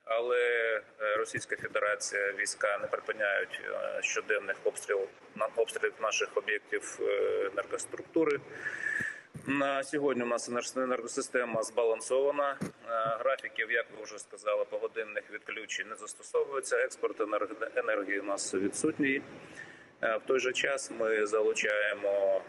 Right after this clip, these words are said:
е, імпорт, е, який, е, забезпечує покриття якраз дефіцитів наявної потужності в нашій енергосистемі. І тому я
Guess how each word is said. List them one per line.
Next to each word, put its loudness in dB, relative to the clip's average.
е, 2
імпорт, -2
е, 4
який, 0
е, 2
забезпечує 0
покриття 0
якраз -2
дефіцитів -10
наявної -6
потужності -10
в -12
нашій 0
енергосистемі. -2
І 4
тому 4
я 4